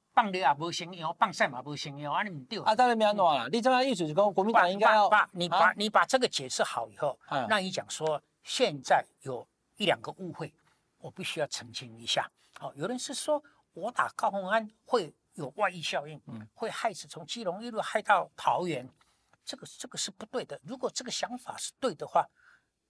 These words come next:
Speaker 1: 那这个蒋万安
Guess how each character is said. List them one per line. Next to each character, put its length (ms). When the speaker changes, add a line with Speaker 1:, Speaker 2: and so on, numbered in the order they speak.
Speaker 1:
那 240
这 200
个 280
蒋 180
万 140
安 160